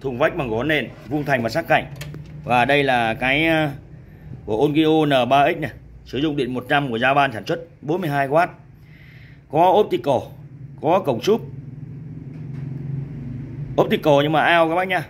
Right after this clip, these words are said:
Hàng đi đồng bộ, có line nghe nhạc, anten của A M và F M. Đây là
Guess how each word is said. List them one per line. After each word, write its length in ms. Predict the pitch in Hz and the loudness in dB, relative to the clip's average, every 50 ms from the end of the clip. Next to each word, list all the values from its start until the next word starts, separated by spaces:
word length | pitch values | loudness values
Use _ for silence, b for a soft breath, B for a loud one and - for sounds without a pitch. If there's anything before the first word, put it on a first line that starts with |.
| - - - - | -14 -20 -20 -10
Hàng 220 | - 135 143 131 | -4 -4 -2 0
đi 100 | 143 156 | 0 -2
đồng 200 | 151 151 143 131 | -2 -2 -2 -2
bộ, 300 | 131 127 120 107 95 - - - - - | 0 0 0 0 -2 -4 -8 -12 -8 -2
có 280 | 151 175 185 190 185 143 123 - | 0 2 4 4 2 0 -2 -2
line 220 | 147 165 160 160 | 2 2 2 4
nghe 160 | 160 151 151 | 4 2 2
nhạc, 220 | 151 139 127 107 - - - - - - - - - | 2 2 2 0 -2 -8 -20 -20 -20 -20 -20 -16 -8
anten 340 | - 139 151 131 160 156 151 | -6 -4 -2 0 0 0 0
của 80 | 120 110 | 0 0
A 320 | 120 143 143 143 151 151 | 2 2 2 2 2 0
M 60 | 143 | 0
và 80 | 131 117 | 0 0
F 280 | 151 165 147 165 160 156 | 0 0 2 0 0 0
M. 80 | 143 | 0
Đây 200 | 135 147 147 143 | -2 -2 -2 0
là 440 | 139 131 123 120 117 113 110 107 104 | -2 -2 -2 -2 -2 -2 -4 -4 -6